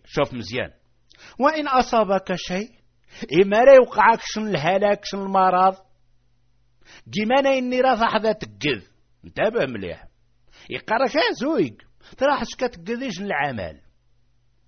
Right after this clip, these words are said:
إما ذر خير يوذان،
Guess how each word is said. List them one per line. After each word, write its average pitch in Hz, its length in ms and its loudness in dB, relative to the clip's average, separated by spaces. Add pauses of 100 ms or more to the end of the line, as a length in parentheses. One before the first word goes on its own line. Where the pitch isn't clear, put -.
(880)
إما 202 300 -2
ذر 139 160 -2
خير 117 360 -12 (920)
يوذان، 127 680 -6